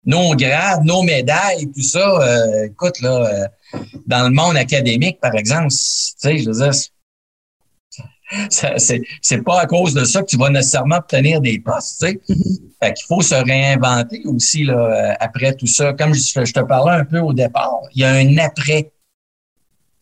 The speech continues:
Speaker 1: Puis peu importe le niveau, euh, que tu vas obtenir dans l'échelon de ton organisation,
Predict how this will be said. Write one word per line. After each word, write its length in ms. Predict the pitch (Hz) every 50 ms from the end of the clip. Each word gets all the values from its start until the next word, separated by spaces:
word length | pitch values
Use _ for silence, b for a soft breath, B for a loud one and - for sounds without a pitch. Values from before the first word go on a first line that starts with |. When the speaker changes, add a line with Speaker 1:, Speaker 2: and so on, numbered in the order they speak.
| _ _ _ _ _ _ _ _ _ _ _ _ _ _ _ _ _ _ _ _ _ _
Speaker 1:
Puis 100 | - 226
peu 200 | 226 190 220 233
importe 520 | 208 165 143 135 143 180 196 208 - - 160
le 140 | 139 139
niveau, 680 | 135 135 143 151 147 135 131 156 165 180 185 180 175 170 139
euh, 360 | 131 123 120 120 120 117 117
que 140 | 113 113 123
tu 240 | 120 120 - - 120
vas 140 | 135 143
obtenir 580 | 147 143 - - 147 135 131 135 147 160 160 147
dans 180 | 123 127 120 120
l'échelon 500 | 123 123 123 117 - - 147 151 156 147
de 40 |
ton 180 | - 135 127 123
organisation, 960 | 123 117 117 120 127 123 120 113 117 123 117 110 - - 143 147 165 196 208